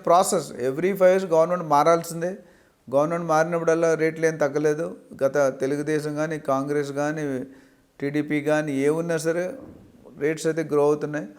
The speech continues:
So ఇన్వెస్టర్స్ ఏంటంటే మీరు ఒక ప్రొఫెషనల్ అడ్వైస్ తీసుకోండి. మీరు ఒక ముప్పై లక్షలు, నలభై లక్షలు, యాభై లక్షల కోటి రూపాయలు కమర్షియల్లో పెట్టాలా, రెసిడెన్షియల్లో పెట్టాలా, రెెంటల్ ఇన్కమ్‌లో పెట్టాలా? నేను always చెప్తాను, నాలుగు పర్పస్లు ఉంటాయి ఒక ఇన్వెస్టర్కి.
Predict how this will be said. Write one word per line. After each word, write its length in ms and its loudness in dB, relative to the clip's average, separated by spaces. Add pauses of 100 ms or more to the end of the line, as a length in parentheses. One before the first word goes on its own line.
(440)
So 40 -4
ఇన్వెస్టర్స్ 540 0
ఏంటంటే 500 -2 (320)
మీరు 280 -2
ఒక 260 -2
ప్రొఫెషనల్ 600 -2 (100)
అడ్వైస్ 400 2
తీసుకోండి. 440 -6
మీరు 260 -4
ఒక 180 -4
ముప్పై 260 -2
లక్షలు, 300 0
నలభై 220 -4
లక్షలు, 260 -2
యాభై 160 2
లక్షల 220 -4
కోటి 220 -4
రూపాయలు 340 -4
కమర్షియల్లో 540 -4
పెట్టాలా, 360 -4
రెసిడెన్షియల్లో 580 -8
పెట్టాలా, 320 -2
రెెంటల్ 340 -2
ఇన్కమ్‌లో 420 -4
పెట్టాలా? 460 -6 (460)
నేను 200 2
always 200 2 (100)
చెప్తాను, 360 -2
నాలుగు 300 2
పర్పస్లు 480 0
ఉంటాయి 200 0
ఒక 100 -2
ఇన్వెస్టర్కి. 680 -4